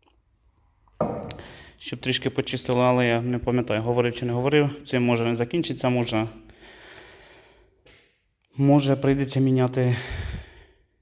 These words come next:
форсунки, може топлівна дати. Здохнуть, коротше, бо багато бензину він залив. М,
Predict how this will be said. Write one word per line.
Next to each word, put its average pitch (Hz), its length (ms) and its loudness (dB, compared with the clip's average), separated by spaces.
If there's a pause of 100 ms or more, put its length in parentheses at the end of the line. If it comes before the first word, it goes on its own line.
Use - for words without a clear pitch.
(160)
форсунки, 139 760 0
може 110 280 -2
топлівна 123 640 -4 (960)
дати. 123 500 -2 (2250)
Здохнуть, 127 400 0
коротше, 117 420 0 (380)
бо 131 120 2
багато 123 340 4
бензину 127 340 2
він 123 120 0
залив. 113 300 -4 (960)
М, - 480 -12